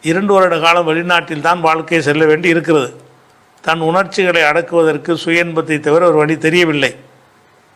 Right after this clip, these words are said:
தயவு செய்து ஹதீஸ் அடிப்படையில் பதில் தரவும் அப்படிங்கிறது தான் இவங்களுடைய கேள்வி. அதாவது, கணவன் மனைவி பிரிந்திருக்கக்கூடிய நேரத்தில் வந்து,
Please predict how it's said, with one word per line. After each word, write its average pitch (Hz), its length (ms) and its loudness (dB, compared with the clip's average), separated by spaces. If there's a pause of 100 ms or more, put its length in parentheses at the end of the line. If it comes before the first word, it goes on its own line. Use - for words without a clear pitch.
(160)
தயவு 170 340 2
செய்து 151 320 0
ஹதீஸ் 151 400 -2
அடிப்படையில் 156 480 -2
பதில் 147 300 -2
தரவும் 127 580 -4 (420)
அப்படிங்கிறது 135 720 -4
தான் 185 300 -2 (160)
இவங்களுடைய 135 640 -8
கேள்வி. 117 340 -12 (1040)
அதாவது, 156 640 2
கணவன் 165 340 -2
மனைவி 156 300 -2
பிரிந்திருக்கக்கூடிய 156 880 -2
நேரத்தில் 135 460 0
வந்து, 123 560 -2